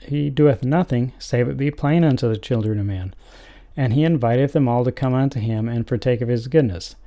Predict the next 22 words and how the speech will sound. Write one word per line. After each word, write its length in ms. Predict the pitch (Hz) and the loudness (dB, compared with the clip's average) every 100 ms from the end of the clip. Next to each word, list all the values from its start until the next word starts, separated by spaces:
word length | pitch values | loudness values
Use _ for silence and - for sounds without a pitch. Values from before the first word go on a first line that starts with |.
| - - - | -20 -20 -6
And 140 | 139 123 | 0 2
he 80 | 139 | 2
denieth 680 | 156 160 143 131 143 151 147 | 4 4 4 2 2 2 2
none 500 | 117 107 110 117 113 | 0 0 -2 -4 -6
that 160 | 117 | -6
cometh 320 | - 165 147 | -2 -2 0
unto 180 | 113 101 | -2 -6
him, 360 | 98 101 110 113 | -8 -8 -8 -4
black 340 | 117 113 113 | -2 -2 -2
and 140 | 127 131 | -2 -2
white, 340 | 185 101 - - - | -4 -6 -12 -20 -10
bond 360 | 117 113 127 139 | -2 0 2 2
and 160 | 143 | 2
free, 300 | 135 139 117 | 0 0 0
male 300 | 117 113 113 | 0 0 0
and 160 | 120 120 | 0 0
female. 420 | 151 120 95 95 - - - - - | 0 0 -2 -8 -14 -20 -20 -20 -4
And 140 | 135 131 | 2 4
he 140 | 143 | 6
remembereth 640 | 139 135 135 135 139 135 - - - 131 | 4 4 4 4 2 0 -8 -20 -8 -4
the 80 | |
heathen 600 | 110 131 143 143 151 151 | -2 0 2 4 2 0